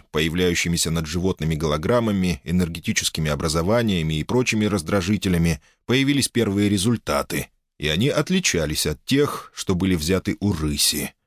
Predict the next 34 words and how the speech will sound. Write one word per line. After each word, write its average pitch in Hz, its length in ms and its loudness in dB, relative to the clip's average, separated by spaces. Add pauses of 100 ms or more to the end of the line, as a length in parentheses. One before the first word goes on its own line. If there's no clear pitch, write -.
(240)
Та, 156 160 2
к - 60 -10
слову, 147 340 0
не 147 140 0
видела 87 340 0
трак 107 320 -2
под 85 200 -2
оптической - 560 -2
защитой, - 640 -2 (180)
но 131 100 0
реагировала 123 640 2
на 82 120 2
его 92 200 2
запах, 82 480 -2
так - 180 -4
что - 180 -2
ничего 87 340 2
необычного 85 600 0
там 202 220 2
не 71 220 -2
было. 69 320 -4 (480)
А 57 100 -2
вот 85 200 0
здесь 143 600 0
результаты 131 540 0
были 156 200 2
поинтереснее. 101 1120 2 (180)
Во-первых, 160 580 0
Сунику, 147 440 0
наконец, 120 440 0
удалось, 127 420 2
пусть - 300 -2
и 107 60 -4
частично, 87 760 -2